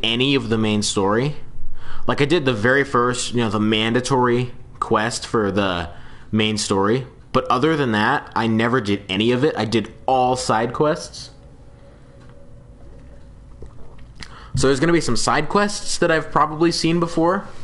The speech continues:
Probably gonna be a ton that I haven't seen before too. But I haven't ev-, I haven't even, like, remotely touched the main story. So I still don't know what happens there. So that's still gonna be a nice surprise.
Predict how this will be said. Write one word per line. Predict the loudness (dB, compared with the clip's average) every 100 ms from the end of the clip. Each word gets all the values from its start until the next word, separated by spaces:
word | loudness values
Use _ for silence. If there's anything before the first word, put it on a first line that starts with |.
| -12 -14 -4
Probably | 0 2
gonna | 2
be |
a | 0
ton | 0 0 0
that | 0
I |
haven't | 0 -2 -2
seen | -2
before | 0 0
too. | 0 0 -2 -6 -12 -10 -8 -2
But | 2
I |
haven't | 2 2 0
ev-, | 2
I | 2
haven't | 2 0 -4
even, | 0 0 0
like, | 0 -2 0
remotely | 0 4 2 2 0 0 -4 -8
touched | -2 2 2 2 -4 -2 0
the |
main | 0 0 -2
story. | -2 -4 -4 -8 -14 -18 -18 -18 -20 -18 -18 -18 -18 -18 -16 -16 -18 -18 -18 -18 -18 -14 -4
So | -2
I | -2
still | 0 2 2
don't | 2 2
know | 0
what | 2
happens | 0 -2 -2
there. | -2 -2
So | -2
that's | 0 0
still | 0
gonna | 2 2
be | 2
a |
nice | 0 0
surprise. | -2 2 2 2 -2 -4